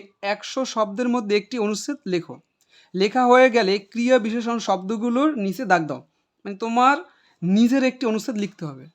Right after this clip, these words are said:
এবং ওখানে ক্রিয়া বিশেষণ, তোমরা অবশ্যই এখানে বুঝতে পারছো ক্রিয়া বিশেষণ কী। ওই রকমের যতগুলো ক্রিয়া বিশেষণ ওই অনুচ্ছেদের ভিতরে থাকবে, তার নিচে তোমাদের দাগ দিতে হবে। তো চলো, আমরা এই কাজটি কীভাবে করব,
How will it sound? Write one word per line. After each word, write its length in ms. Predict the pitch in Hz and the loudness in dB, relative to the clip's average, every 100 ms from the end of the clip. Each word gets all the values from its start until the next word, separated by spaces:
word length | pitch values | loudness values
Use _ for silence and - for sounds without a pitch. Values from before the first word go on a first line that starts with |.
| _ _ _ | _ _ _
এবং 200 | 196 220 247 | 0 2 4
ওখানে 300 | 214 226 247 320 349 _ _ _ - | 2 0 0 -2 -4 _ _ _ -4
ক্রিয়া 200 | 254 277 | -2 0
বিশেষণ, 400 | 226 240 208 180 202 | 0 0 0 -4 -6
তোমরা 160 | 226 220 202 | -2 4 4
অবশ্যই 260 | 208 262 254 | 2 -2 0
এখানে 160 | 254 | 0
বুঝতে 220 | 214 196 240 | -2 -4 -4
পারছো 240 | 220 - 214 - _ | -4 -4 -10 -14 _
ক্রিয়া 220 | 214 233 | -6 -4
বিশেষণ 360 | 214 208 202 214 | -2 -4 -6 -8
কী। 180 | - 131 160 _ _ _ _ _ _ 208 | -6 -12 -14 _ _ _ _ _ _ -2
ওই 100 | 220 | 0
রকমের 400 | 240 254 254 277 262 190 | 0 2 0 0 -4 -6
যতগুলো 400 | 185 214 226 254 254 | -6 -4 0 0 0
ক্রিয়া 200 | 226 226 | -4 -4
বিশেষণ 420 | 226 214 233 208 196 208 | -2 -4 -4 -4 -4 -4
ওই 80 | 202 | -2
অনুচ্ছেদের 420 | 202 202 247 247 190 | -2 -4 -4 -4 -2
ভিতরে 200 | 196 226 220 | -4 -2 -2
থাকবে, 240 | 214 175 202 _ _ | 0 -2 -4 _ _
তার 140 | 208 | -2
নিচে 200 | 208 202 | -2 -6
তোমাদের 300 | 208 214 220 285 320 180 | -6 -4 -2 -4 -8 0
দাগ 140 | 175 156 | 0 0
দিতে 180 | 160 139 | -6 -8
হবে। 180 | 117 113 _ _ _ _ _ _ _ _ - | -14 -20 _ _ _ _ _ _ _ _ -4
তো 80 | 202 202 - | -2 -2 0
চলো, 160 | 220 | 4
আমরা 220 | 247 254 254 247 233 | 6 6 2 0 -6
এই 60 | 196 | -4
কাজটি 280 | 214 208 233 | -2 -4 -8
কীভাবে 280 | 202 190 202 | -4 -2 -2
করব, 260 | 202 208 | -2 0